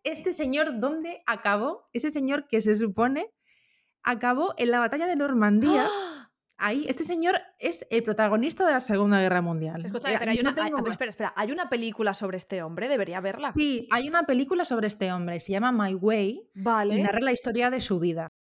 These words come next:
Speaker 1: Este señor, después de que luchara en Normandía,
Speaker 2: Sí.
Speaker 1: le capturaron los británicos,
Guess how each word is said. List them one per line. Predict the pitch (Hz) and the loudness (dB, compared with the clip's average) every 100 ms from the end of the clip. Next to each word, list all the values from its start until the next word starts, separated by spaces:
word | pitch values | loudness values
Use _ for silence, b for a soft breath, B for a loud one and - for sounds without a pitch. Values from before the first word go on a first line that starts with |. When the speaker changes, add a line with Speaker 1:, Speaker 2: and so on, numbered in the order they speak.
| _ _ _ - | _ _ _ -4
Speaker 1:
Este | 202 | -2
señor, | 240 247 262 254 | 0 2 2 2
después | 202 - 208 | -2 -2 -2
de | 226 | 0
que | 214 240 233 226 | 2 2 2 2
luchara | 214 208 233 | 0 0 0
en | 226 | 2
Normandía, | 220 208 208 208 262 254 | 2 2 2 2 2 2
Speaker 2:
Sí. | |
Speaker 1:
le | 240 | 0
capturaron | 214 202 - 196 247 285 | -2 -4 -4 -2 0 2
los | 240 208 | 2 2
británicos, | 196 185 214 202 180 160 170 - | 0 2 0 -2 -2 -4 -4 -12